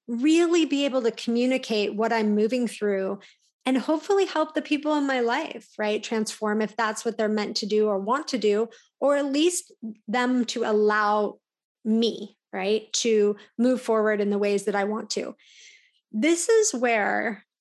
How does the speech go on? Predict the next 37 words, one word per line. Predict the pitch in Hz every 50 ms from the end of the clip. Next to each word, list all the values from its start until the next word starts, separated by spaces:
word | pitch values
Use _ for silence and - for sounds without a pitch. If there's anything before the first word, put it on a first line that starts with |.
| _ _ _ _ _ _ _ _ _ _ _ -
we | 233 302 294
cannot | 302 - - - 277 269 285 302 320 302 277 226
discount | 208 240 240 240 - - - 202 185 190 - - 220 214 - - - - _ _ _ -
communication. | - 254 254 247 240 226 226 226 - 214 202 202 - - - 151 - - _ _ _ _ _ _ _ _ _ _ _ _ _ _ _ _ _ _ _ _ -
The | 254
ability | 254 202 233 254 262 285 302 277 302 311 302
to | 302 - - 269 247 247 233 226 214 214 208 214
perceive | - 254 240 - - - - - 233 233 262 240 -
things | - 277 269 262 254 240
accurately | - - 196 202 202 196 - 240 220 220 - - 226 226 233 233 233 226 233
from | - 226 220
other | 214 208 226 220
people, | 220 - 226 214 208 240 226 226 226 226 -
the | 208 208 214
ability | 196 170 226 226 226 247 233 247 254 240
to | - 208
know | 202 208 208 208 202 220
how | - - 226
to | 226
communicate | 226 - - 220 220 214 214 220 214 - - 233 - - -
for | - 208
change. | 202 - - 220 202 202 202 208 208 214 226 214 - - - - - _ _ _ _ _ _ _ -
I | 226
know | 233 240 254
it | 294 302 302
doesn't | 269 240 254 247 247
seem | 233 - - 233 226 220 220 220
like | 208 202 202 -
a | 220 196
super | - - - 214 190 - 220 214
sexy | - - 208 202 - - - 208
topic, | 202 - - - 196 190 - 240 262 254 -
but | - 214 -
let | 214 220
me | 233 240 254
tell | 240 - - 196 196
you, | 196 214 220 233 247 254 247